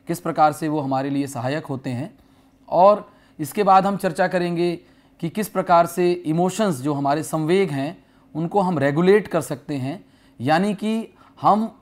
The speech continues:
ब-, केवल उनके अधीन न होते हुए बल्कि उनको हम कंट्रोल भी कर सकते हैं, इसकी हम चर्चा करेंगे। और साथ ही साथ हम आज कुछ मूलभूत सिद्धांत, जो महत्वपूर्ण सिद्धांत संवेग के क्षेत्र में,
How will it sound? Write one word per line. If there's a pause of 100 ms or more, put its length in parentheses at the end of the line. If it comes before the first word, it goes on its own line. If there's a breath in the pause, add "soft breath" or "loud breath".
(480)
ब-,
केवल
उनके
अधीन
न
होते
हुए (320 soft breath)
बल्कि
उनको
हम (180 soft breath)
कंट्रोल
भी
कर
सकते
हैं, (320 soft breath)
इसकी
हम
चर्चा
करेंगे। (580 soft breath)
और
साथ
ही
साथ (500 soft breath)
हम
आज
कुछ
मूलभूत
सिद्धांत, (120)
जो
महत्वपूर्ण
सिद्धांत (420 soft breath)
संवेग
के
क्षेत्र
में,